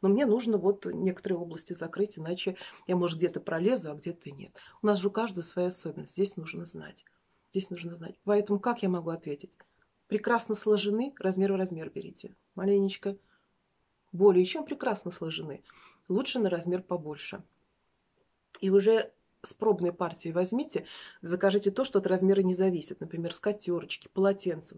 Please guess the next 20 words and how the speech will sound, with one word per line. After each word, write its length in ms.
Ш-, 260
шикарные 760
там 160
все 180
это. 240
Вот, 200
вот. 160
Ну, 140
просто 420
великолепные, 680
да, 160
кухонные, 380
чтобы 240
уж 100
там 220
не 40
в 80
пустоту 400
платить 400
за 260